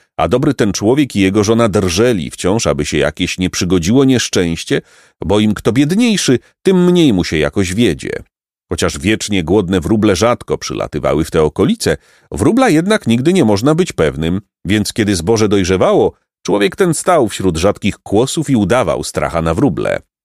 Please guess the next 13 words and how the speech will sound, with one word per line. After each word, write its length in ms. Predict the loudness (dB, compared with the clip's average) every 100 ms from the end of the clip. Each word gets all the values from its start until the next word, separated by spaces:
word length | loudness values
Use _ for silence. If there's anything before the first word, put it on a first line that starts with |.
| _ _ -4
Łatwo 320 | -2 0 0
mu 120 | 0 -2
to 100 | -2
przychodziło, 540 | 0 0 2 2 2
gdyż 220 | 2 0
był 180 | 0 0
bardzo 280 | 0 -2 -4
chudy 340 | -2 0 2
i 80 | 0
strój 320 | 0 2 2
miał 220 | 2 0
bardzo 320 | -2 -2 0 0
oberwany. 600 | 0 0 0 0 -4